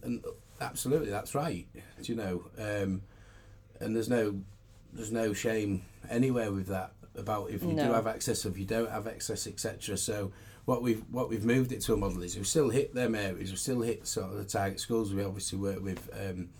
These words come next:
Speaker 1: uh, Friarage School as well,
Speaker 2: Mm.
Speaker 1: and make sure that they're well covered. But we, we hit all the main food banks across
Speaker 2: Mm.
Speaker 1: the, uh, across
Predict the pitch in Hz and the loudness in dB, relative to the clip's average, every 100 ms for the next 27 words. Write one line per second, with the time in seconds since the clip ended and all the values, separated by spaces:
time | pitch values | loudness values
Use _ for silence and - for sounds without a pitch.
0 | - - - - - - 98 - 110 107 | -18 -18 -18 -18 -18 -4 -2 2 4 4
1 | 104 98 - 107 98 95 95 101 101 143 | 2 0 -2 -2 0 -2 -2 0 2 2
2 | 143 135 - - - - - - 101 101 | 0 -4 -12 -20 -20 -20 -20 -8 -4 -2
3 | 101 - 95 90 104 98 98 95 110 95 | -2 0 0 0 0 2 2 0 -2 -2
4 | 92 104 104 107 107 113 107 156 117 117 | -2 -4 -4 -4 -2 -2 2 0 4 6
5 | 110 101 107 95 90 113 110 104 101 92 | 6 4 2 2 2 2 2 2 -2 -2
6 | - 95 101 95 151 151 95 95 95 92 | -6 -4 -2 2 4 4 4 2 0 -2
7 | 92 - - - 98 - 95 - | -4 -10 -12 -10 -8 -4 -4 -4